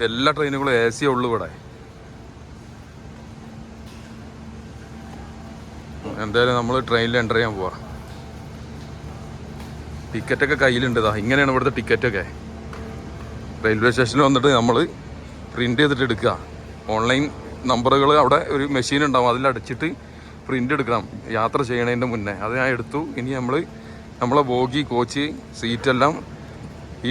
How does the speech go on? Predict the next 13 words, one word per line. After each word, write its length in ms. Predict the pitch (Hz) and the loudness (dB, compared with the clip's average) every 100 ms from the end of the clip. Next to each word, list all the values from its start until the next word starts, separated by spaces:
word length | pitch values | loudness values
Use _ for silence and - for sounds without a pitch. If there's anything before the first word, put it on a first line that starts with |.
| 123 | -2
ടിക്കറ്റിലുള്ളത് 560 | 120 131 123 143 135 131 | 0 0 2 2 2 4
പ്രകാരം 380 | 123 120 127 160 151 - - | 4 6 6 4 0 -10 -4
സെർച്ച് 260 | - 117 - | 0 0 2
ചെയ്തിട്ട് 240 | 143 123 117 | 2 2 0
എടുക്കണം. 300 | 117 113 101 - - - - - - - - - - - - | 0 -2 -4 -8 -12 -12 -12 -12 -12 -12 -12 -12 -12 -14 -8
ഓക്കെ, 140 | 110 | -2
അതൊന്നും 220 | 110 123 120 | 0 2 2
നടന്നുകൊണ്ടിരിക്കുകയാണ്. 720 | 110 117 120 127 104 104 92 - - - - - - - - - - - - - - - - - - - 113 | 4 2 2 0 -2 -4 -4 -10 -14 -14 -14 -14 -14 -14 -14 -14 -14 -14 -12 -14 -6 -4 -2 -2 -2 0 0
അങ്ങനെ 320 | 123 143 151 160 - - - - | 2 4 4 2 -2 -4 -4 0
ട്രെയിനിൻ്റെ 460 | 131 135 147 156 165 | 4 4 4 2 2
അടുത്തേക്ക്, 420 | 147 131 151 147 - - - - - - - - - - - - - - - - - - - - - - - - - - - 117 | 2 2 2 2 -4 -10 -12 -12 -12 -12 -10 -10 -10 -10 -10 -10 -8 -8 -8 -8 -8 -10 -10 -10 -10 -10 -10 -10 -10 -8 -6 -4
ഇവിടെയാണ് 600 | 120 139 156 139 131 156 151 - - - - - - 117 | 0 4 4 4 2 0 -2 -8 -10 -10 -10 -10 -4 -2
നമ്മളെ 320 | 120 131 | 0 0